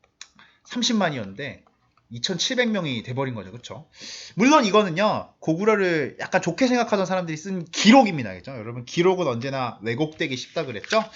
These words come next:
그렇긴 하지만 어쨌든 굉장히 열심히 싸워서 큰 승리를 거뒀던 건 사실인 것 같습니다. 아, 수나라는 대충격이었습니다. 여러분, 크기를 비교해보세요. 이게 수나라고 이게 고구려잖아. 그치?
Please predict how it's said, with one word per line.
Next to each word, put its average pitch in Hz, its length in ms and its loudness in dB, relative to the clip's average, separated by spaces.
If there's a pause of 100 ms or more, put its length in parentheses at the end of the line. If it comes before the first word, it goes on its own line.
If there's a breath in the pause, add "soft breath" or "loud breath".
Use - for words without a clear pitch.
(360 loud breath)
그렇긴 233 280 8
하지만 190 380 -2
어쨌든 131 540 -6
굉장히 143 400 -6
열심히 147 360 -4
싸워서 185 640 2 (300 loud breath)
큰 - 360 -2
승리를 240 380 -6
거뒀던 143 420 -4
건 226 260 -4
사실인 190 460 -4
것 226 80 -4
같습니다. 117 500 -8 (640 loud breath)
아, 117 100 -12
수나라는 302 500 4
대충격이었습니다. 190 1120 2 (160)
여러분, 180 280 -2
크기를 294 360 -2
비교해보세요. 120 600 -6
이게 214 480 -2
수나라고 175 840 -6 (100)
이게 202 460 -6
고구려잖아. 131 540 -4
그치? - 340 -16